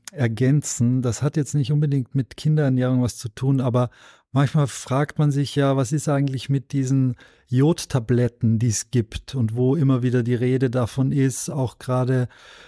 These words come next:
vor einigen Jahrzehnten, zum Beispiel als es die Katastrophe in Tschernobyl gab, da waren ja auch Jodtabletten,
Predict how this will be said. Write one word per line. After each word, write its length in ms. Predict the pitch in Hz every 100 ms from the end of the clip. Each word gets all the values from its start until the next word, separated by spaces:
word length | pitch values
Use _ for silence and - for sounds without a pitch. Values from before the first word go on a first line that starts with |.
| -
vor 380 | - - - 135
einigen 600 | 127 123 127 123 123 104 -
Jahrzehnten, 920 | - 120 - - 131 143 143 - 135
zum 160 | 120 127
Beispiel 320 | 123 - 127
als 220 | 123 117
es 180 | 110 -
die 580 | - 123 120 147 147 127 _
Katastrophe 580 | - 117 123 - 131 135
in 140 | 120
Tschernobyl 560 | - 131 123 135 143 131
gab, 500 | 135 127 131 127 -
da 140 | 131
waren 260 | 127 139 139
ja 160 | 135
auch 240 | 143 139 135
Jodtabletten, 880 | 139 139 - 135 123 123 - 135